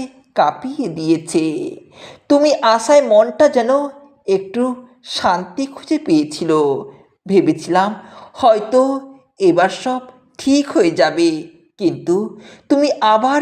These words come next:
প্রমাণ করে গেলে ভালোবাসা শুধু অনুভব নয়, সহ্য করার নাম। তোমার অনুপস্থিতি এখন আমার নীরব কান্না হয়ে বুকে বাজে, যেখানে কারো হাসি নেই,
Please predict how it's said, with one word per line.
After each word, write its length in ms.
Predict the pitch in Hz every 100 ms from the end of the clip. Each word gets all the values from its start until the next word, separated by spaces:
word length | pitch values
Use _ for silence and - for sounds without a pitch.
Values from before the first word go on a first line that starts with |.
| 294
প্রমাণ 400 | 226 190 240 285 294
করে 280 | - 160 160
গেলে 360 | 165 156 170 170 170 170 - _ _ _ _
ভালোবাসা 640 | - 190 156 180 190 220 254
শুধু 300 | - 240 285 277 - - _
অনুভব 540 | 190 190 240 269 294 311
নয়, 460 | 196 156 151 156 160 147 - _ _ - _
সহ্য 560 | - 277 269 269 - 320
করার 340 | 320 180 175 180
নাম। 380 | 175 165 165 165 180 175 - _ _ _ _ -
তোমার 240 | 202 202 190
অনুপস্থিতি 840 | 180 185 214 190 196 - 226 - 254 262 - - -
এখন 300 | 240 240 302 -
আমার 280 | 214 220 254
নীরব 340 | 240 220 254 254 -
কান্না 420 | 202 190 214 254
হয়ে 280 | 262 196 233 277 269 - _
বুকে 440 | 180 180 202 - 302
বাজে, 500 | 233 135 139 170 156 139 139 - _ - - 226
যেখানে 440 | 208 277 277 311 311
কারো 360 | 320 214 220
হাসি 460 | 269 277 240 247 294
নেই, 320 | 240 190 180